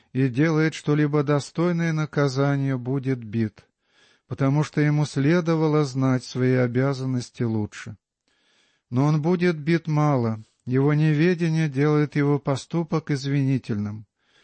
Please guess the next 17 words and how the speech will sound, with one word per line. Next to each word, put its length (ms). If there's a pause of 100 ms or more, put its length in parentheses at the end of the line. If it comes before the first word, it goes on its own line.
(600)
Частично, 920
но 200
не 160
полностью. 800 (920)
А 140
знание 600
долга 480
усугубляет 960
наш 260
грех. 480 (680)
В 80
этом 300
случае 560
наказание 800
будет 380
более 400
суровым. 680